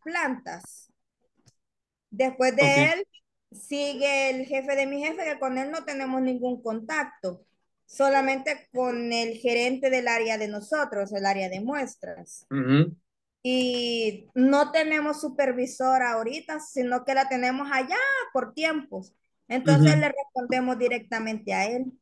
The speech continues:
Speaker 2: ¿Al supervisor o no? ¿Al, al gerente?
Speaker 1: No, no, no tenemos supervisores. Supervi-,
Speaker 2: Oh, ok.
Speaker 1: ni supervisor ni supervisora.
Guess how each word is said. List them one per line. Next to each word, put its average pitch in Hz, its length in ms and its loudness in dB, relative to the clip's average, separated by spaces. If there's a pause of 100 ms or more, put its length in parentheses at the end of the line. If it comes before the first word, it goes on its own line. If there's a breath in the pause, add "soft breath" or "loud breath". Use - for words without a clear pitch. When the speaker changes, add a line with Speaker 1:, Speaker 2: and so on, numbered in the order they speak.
(1500)
Speaker 2:
¿Al 135 200 2
supervisor 131 560 4
o 151 100 8
no? 131 320 6
¿Al, 110 240 -6
al 120 180 -4
gerente? 151 420 6
Speaker 1:
No, - 100 -10
no, 285 440 0
no 285 180 0
tenemos 294 380 -4
supervisores. 240 1000 -6
Supervi-, 156 360 4
Speaker 2:
Oh, 170 100 2
ok. 254 100 2
Speaker 1:
ni 151 140 6
supervisor 233 540 -4
ni 262 100 -2
supervisora. 208 600 -12